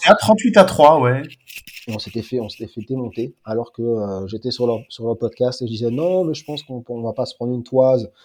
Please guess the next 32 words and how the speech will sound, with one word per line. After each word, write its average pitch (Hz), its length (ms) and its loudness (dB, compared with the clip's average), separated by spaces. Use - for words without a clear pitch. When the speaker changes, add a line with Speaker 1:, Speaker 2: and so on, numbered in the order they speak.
Speaker 2:
Et 98 120 -12
puis, - 160 -20
on, 104 300 -10
on 117 60 -14
va 113 120 -4
pas 120 120 2
marquer 120 320 -4
que, 117 280 -2
que 113 160 -10
quelques 117 440 -6
points. 143 240 -2
On 123 140 -4
va 110 100 -6
au 110 80 -4
moins, 117 420 -6
euh, 98 260 -10
voilà, 104 240 -4
on 110 40 -8
va 104 80 -8
se - 100 -12
mettre 120 180 -6
en 120 60 -2
place. » 135 340 -4
Et 117 60 -8
puis, 123 240 -6
euh, 117 40 -2
j'avais 117 240 -2
dit, « 120 140 -8
Je - 60 -20
pense 143 200 -10
que 135 100 -8
le, 127 200 -2